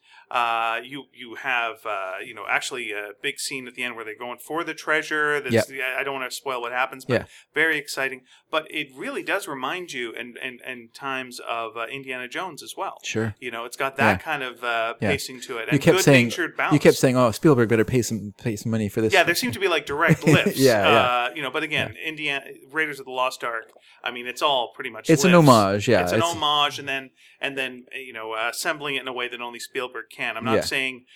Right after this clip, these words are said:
Speaker 1: assembling an homage takes no skill, otherwise
Speaker 2: Yeah.
Speaker 1: everyone would do it.
Speaker 2: Exactly, yeah.
Speaker 1: You know, it's how you do it.
Speaker 2: Mm-hmm.
Speaker 1: Uh, but boy, howdy, there seemed to be some stuff from this film that was lifted for, uh, for Raiders.
Speaker 2: It's a very fun film, and I would,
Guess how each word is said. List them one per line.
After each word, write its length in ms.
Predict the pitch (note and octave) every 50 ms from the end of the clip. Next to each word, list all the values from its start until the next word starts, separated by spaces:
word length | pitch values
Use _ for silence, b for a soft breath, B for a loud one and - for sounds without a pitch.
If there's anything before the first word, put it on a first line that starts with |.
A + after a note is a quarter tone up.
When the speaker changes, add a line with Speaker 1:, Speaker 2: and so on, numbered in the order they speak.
| b b b
Speaker 1:
assembling 440 | - - - E3 D3 C3+ C3+ B2+ B2
an 60 | B2
homage 560 | B2 A#2+ B2+ B2+ B2+ B2+ B2+ B2 A#2+ - - _ _ _
takes 220 | - - D3+ D3 -
no 100 | C3+ B2
skill, 420 | A#2+ - - - F3 E3 D3 C3 -
otherwise 260 | - - A#2+ A#2+ G#2 F2
Speaker 2:
Yeah. 60 | C#3
Speaker 1:
everyone 300 | C#3+ C#3 C#3 C3 C3 B2
would 160 | A#2+ A#2+ A#2+
do 200 | A#2+ E3 E3+ D#3 F2+
it. 60 | G2
Speaker 2:
Exactly, 460 | G#2+ - B2+ G#2+ F2 - - - - F2+
yeah. 60 | -
Speaker 1:
You 60 | -
know, 200 | A#2+ A#2+ A#2 A#2
it's 180 | - D3+ D3 -
how 200 | - F3 E3+ E3+
you 160 | D#3+ C#3+ B2+
do 260 | A2+ - D#3+ E3 B2
it. 140 | F#2+ - -
Speaker 2:
Mm-hmm. 200 | C3 C#3+ B2+ A2+ F#2+ - _ _
Speaker 1:
Uh, 380 | - B2+ B2 B2 A#2 A#2 A2+ A#2 A#2
but 180 | B2+ C3 C3
boy, 200 | - F#3+ G#3+ D3+ C3+
howdy, 380 | - D3+ D#3+ D#3+ D3 B2+ A#2
there 120 | A2 A#2 A#2+
seemed 200 | - C#3 C#3 B2+
to 60 | B2
be 100 | B2 A#2+
some 140 | - A#2+ A#2
stuff 260 | - - C#3+ C3+ - -
from 100 | C3 B2+
this 160 | D3 D#3 -
film 240 | - - C3 B2 A#2+
that 100 | A#2+ A2+
was 140 | A2+ -
lifted 400 | C3 C3 B2+ - - - A2+ A2+
for, 320 | - - A#2+ A#2 A2 A2 - - B1 B1
uh, 260 | B1+ C2+ - C#2+ C2+ -
for 180 | - - C#3 C3+
Raiders. 360 | B2 A#2 A2+ G#2+ - - - -
Speaker 2:
It's 160 | - - -
a 40 | E3
very 240 | C#3 C#3+ C#3 C3 A#2+
fun 180 | - B2 G#2+
film, 200 | G#2 A2 G#2+ G#2
and 140 | A2+ B2 A#2+ A#2+
I 100 | A#2+ A#2
would, 120 | A#2 A2